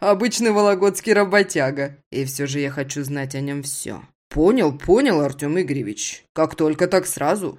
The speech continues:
Он достаёт из кожаного портфеля звонящий телефон, поправляет на носу очки и, щурясь, всматривается в экран. «О, стоило только вспомнить!» Прочистив горло, прижимает телефон к уху.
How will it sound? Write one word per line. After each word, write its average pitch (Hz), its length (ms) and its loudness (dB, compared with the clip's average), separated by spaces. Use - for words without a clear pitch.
Он 160 240 -2
достаёт 156 560 -2
из 139 160 -8
кожаного 143 480 -6
портфеля 151 600 -4
звонящий 135 500 -6
телефон, 147 640 -6
поправляет 143 640 0
на 151 100 -4
носу 139 320 -8
очки 143 580 -8
и, 208 220 -4
щурясь, 170 540 0
всматривается 139 840 -6
в 143 100 -6
экран. 139 380 -12
«О, 185 380 6
стоило 311 460 4
только 294 360 2
вспомнить!» 202 680 0
Прочистив 143 640 -4
горло, 175 340 0
прижимает 147 680 -6
телефон 143 560 -8
к - 80 -10
уху. 139 320 -8